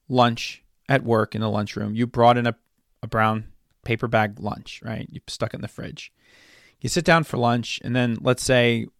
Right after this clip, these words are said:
one of your superiors, the manager, the owner, comes into the lunchroom,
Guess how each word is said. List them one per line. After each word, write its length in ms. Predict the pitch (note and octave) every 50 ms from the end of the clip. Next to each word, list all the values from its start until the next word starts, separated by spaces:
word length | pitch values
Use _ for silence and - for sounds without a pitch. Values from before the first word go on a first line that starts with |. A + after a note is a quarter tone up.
| _ _
one 220 | - - B2+ C3
of 120 | C3 A#2+ A#2
your 440 | A#2 A#2 A2+ A2 A2 G#2+ G2+ G#2 - _ _ _ _ _ _ _ _ _ -
superiors, 640 | - - A#2+ - B2+ A#2 G#2+ G2+ G2+ G2+ G#2 G2+ -
the 80 | -
manager, 500 | A#2 A#2+ B2 B2 A#2+ A#2+ A2 - A2+ A2+
the 140 | G#2+ G#2 G#2
owner, 340 | A2 G#2+ G#2+ G#2+ G#2+ G#2 G#2
comes 280 | - - - A2+ A2 A#2
into 180 | A2+ A#2 B2+
the 60 | A#2
lunchroom, 560 | A#2 A2+ A2 A2 - - A2+ A2 A2 G#2+ G#2+